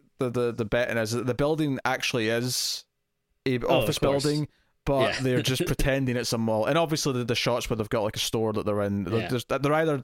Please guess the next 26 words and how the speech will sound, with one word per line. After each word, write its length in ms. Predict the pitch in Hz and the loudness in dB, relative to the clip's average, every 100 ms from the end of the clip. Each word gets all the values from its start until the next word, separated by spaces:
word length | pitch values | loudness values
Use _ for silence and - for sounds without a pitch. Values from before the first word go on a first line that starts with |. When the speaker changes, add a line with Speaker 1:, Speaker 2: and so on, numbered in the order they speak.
| - | -4
Speaker 1:
they've 120 | 123 | -2
set 160 | - 156 | 0 0
up 120 | 143 117 | 0 0
one 180 | 131 120 | -2 -2
place 280 | - 117 - | -2 -2 -2
to 100 | 110 | -2
look 120 | 92 | -2
like 100 | 82 | 0
that 160 | 104 101 | 0 0
or 100 | 101 | 0
they're 80 | 101 | 0
shooting 280 | - 101 92 | -2 -2 -2
that 160 | 90 | -2
somewhere 340 | 82 101 90 85 | -2 -2 0 0
else. 280 | 76 80 - | 0 -2 -2
Like, 240 | 95 _ _ _ _ _ | -4 _ _ _ _ _
that's 200 | 151 151 | -2 0
the 80 | 135 | 0
Speaker 2:
Yeah. 60 | |
Speaker 1:
most 120 | 117 120 | 0 -2
likely, 320 | 92 101 98 _ _ _ | 0 0 -2 _ _ _
uh, 360 | 85 87 85 85 - _ _ _ _ - - | -4 -2 -2 -4 -8 _ _ _ _ -10 -4
answer 300 | 95 98 101 | -2 -2 -4
here. 240 | 98 95 - _ _ _ _ - | -2 -4 -4 _ _ _ _ -4
Uh, 180 | 107 | -2
Speaker 2:
Mm-hmm. 100 | 101 | -2